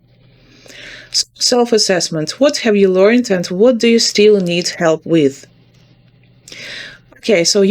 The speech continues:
use the self, е, check section in your online application. Можете використовувати свій self-check application в онлайн-застосунку. В онлайн-застосунку до нашого підручника Kids Online eight можна пройти граматичні тести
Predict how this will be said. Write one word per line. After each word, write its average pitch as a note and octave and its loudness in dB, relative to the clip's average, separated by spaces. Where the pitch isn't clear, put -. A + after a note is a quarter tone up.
use D#4 0
the C4 2
self, G#3+ 2
е, F#3+ 2
check G3+ 0
section G3 -2
in F#3 0
your F#3 2
online F3+ 0
application. D#3 -4
Можете G#3+ 2
використовувати G3 2
свій F#3+ 0
self-check F3 0
application G3+ 0
в F#3 2
онлайн-застосунку. E3+ -2
В C4 2
онлайн-застосунку G3+ 0
до G3 -2
нашого F#3+ 0
підручника F#3 -2
Kids C4+ -2
Online B3 0
eight F3+ -6
можна F3 -2
пройти F3 0
граматичні G#3 -2
тести G3+ -4